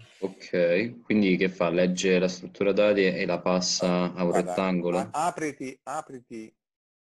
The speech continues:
Speaker 2: no, apriti la, eh, un file che si chiama quad-,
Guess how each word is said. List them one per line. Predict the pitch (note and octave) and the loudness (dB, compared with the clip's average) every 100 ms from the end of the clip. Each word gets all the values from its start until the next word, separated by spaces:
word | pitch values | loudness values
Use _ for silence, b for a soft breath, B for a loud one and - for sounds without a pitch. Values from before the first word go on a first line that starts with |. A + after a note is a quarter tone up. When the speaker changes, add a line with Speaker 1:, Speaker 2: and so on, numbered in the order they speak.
| _ | _
Speaker 2:
no, | F2+ - _ _ _ _ | -20 -20 _ _ _ _
apriti | B2 C3+ C3+ A#2 B2 A2+ A2 A2+ _ _ _ _ _ _ _ _ | -10 -10 -12 -16 -14 -12 -12 -16 _ _ _ _ _ _ _ _
la, | F#2+ F2+ F2+ F2 F2 | -14 -10 -8 -8 -12
eh, | - F2 - E2+ - G1+ G2+ | -16 -18 -16 -18 -18 -20 -20
un | F#2 | -20
file | _ G#2 G#2+ A2 | _ -8 -6 -8
che | - F2+ | -14 -20
si | - F2+ | -20 -20
chiama | F#2 F2 F2 E2 E2 | -16 -16 -16 -20 -20
quad-, | _ F#2 F2+ F2 F2 | _ -16 -14 -14 -20